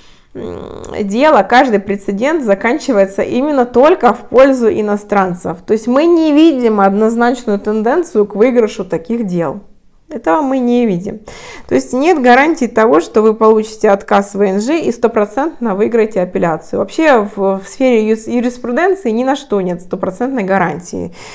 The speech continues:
И очень стра-, странно выглядит тот юрист, тот адвокат, который вам стопроцентно что-то обещает. То есть,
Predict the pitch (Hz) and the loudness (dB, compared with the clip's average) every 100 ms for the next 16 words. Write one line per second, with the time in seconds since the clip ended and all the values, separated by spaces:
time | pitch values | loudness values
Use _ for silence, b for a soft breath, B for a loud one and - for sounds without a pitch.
0 | B - 254 269 247 294 294 262 - 269 | B -4 0 4 4 2 -2 -4 2 4
1 | 247 208 202 - 277 269 226 214 220 220 | 4 4 -2 -2 2 4 4 2 2 2
2 | 339 202 226 214 190 196 277 339 - 226 | 2 2 0 0 0 0 0 -2 -2 -2
3 | 202 190 180 185 277 277 196 196 196 202 | 0 0 0 2 0 0 -4 -2 0 -2
4 | 202 - 226 220 233 269 220 - - 196 | -4 -10 -8 -4 -4 -2 -6 -10 -6 -4
5 | 196 - 180 185 - 208 - | -4 -8 -6 -6 -4 -8 -8